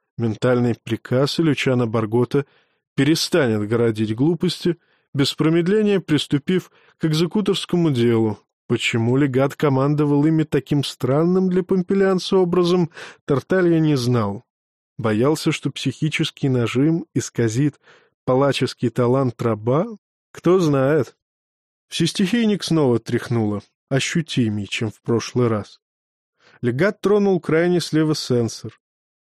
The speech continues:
На колени Сунгхари из открывшегося бокса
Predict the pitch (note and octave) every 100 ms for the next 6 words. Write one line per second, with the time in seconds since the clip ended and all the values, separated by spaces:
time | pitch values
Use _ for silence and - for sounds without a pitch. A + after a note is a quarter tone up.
0 | - A#2 C#3 E3+ F#3 F3 - E3+ - -
1 | F#3+ F3+ D3+ C3+ B2+ - E3 D#3+ - C3
2 | - C3 B2+ D3 - -